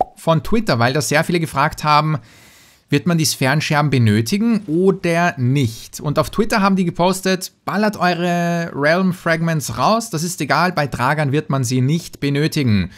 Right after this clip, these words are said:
Das nochmal so am Rande erwähnt. Dann eine <laughs> richtig gute Übersetzung,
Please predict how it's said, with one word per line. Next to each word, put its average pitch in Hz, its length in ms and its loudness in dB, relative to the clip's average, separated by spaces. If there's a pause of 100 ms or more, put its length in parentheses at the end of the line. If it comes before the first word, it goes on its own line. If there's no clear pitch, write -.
(340)
Das 139 180 -2
nochmal 135 280 0
so 127 160 -2
am 123 160 0
Rande 123 400 0
erwähnt. 117 760 0 (460)
Dann 131 180 2
eine 139 300 2 (140)
<laughs> 156 220 0
richtig 185 580 -4
gute 170 340 0
Übersetzung, 151 960 0